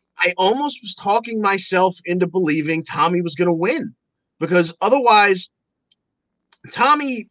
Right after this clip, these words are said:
is one of those guys who's constantly giving back to the business. Uh, he's constantly looking out for, you know, the next guys. And I thought if you were going to put this match together, just the two of them does nothing for anyone except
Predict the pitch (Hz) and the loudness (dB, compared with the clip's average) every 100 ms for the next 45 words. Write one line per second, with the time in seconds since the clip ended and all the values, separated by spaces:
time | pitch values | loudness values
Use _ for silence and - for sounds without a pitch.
0 | 165 190 185 165 196 196 196 175 190 185 | 0 4 4 0 -4 0 0 2 2 2
1 | 160 185 180 175 170 - 196 202 190 190 | -2 -4 -4 -4 -8 -4 -2 -2 -4 -4
2 | 185 170 175 170 165 160 165 156 165 - | -4 0 0 0 -6 -6 -6 -4 -8 -8
3 | - _ _ _ 139 143 151 143 175 180 | -18 _ _ _ -2 2 2 -2 -2 -2
4 | 175 170 170 160 165 160 160 - 165 160 | 0 -2 -2 -2 0 0 0 -4 -4 -2
5 | 160 160 156 151 147 156 160 - 156 147 | -2 -2 -2 -2 -2 -2 -2 -2 0 2
6 | 147 - _ _ _ _ 156 156 156 151 | 2 -4 _ _ _ _ 2 4 2 0
7 | _ _ _ _ - 165 165 165 214 220 | _ _ _ _ -12 -6 -6 -2 0 0
8 | 214 _ 180 160 165 214 208 202 180 143 | -2 _ -14 -10 -6 -4 -2 -2 -4 -2
9 | 190 240 262 226 226 185 _ 226 226 175 | -2 -2 -4 -8 -10 -10 _ -2 -2 0
10 | 196 190 175 175 170 - 135 214 147 123 | -6 -6 -2 -2 -2 -14 -2 0 2 0
11 | - - - _ _ _ _ - 240 285 | -2 -20 -20 _ _ _ _ -2 -2 0
12 | 302 226 269 285 196 185 180 180 175 156 | -6 -4 0 2 4 2 4 4 4 2
13 | 170 208 226 220 208 175 175 190 202 190 | 0 0 2 -2 -2 -2 0 2 2 2
14 | 185 180 - 190 170 | 2 0 -2 0 0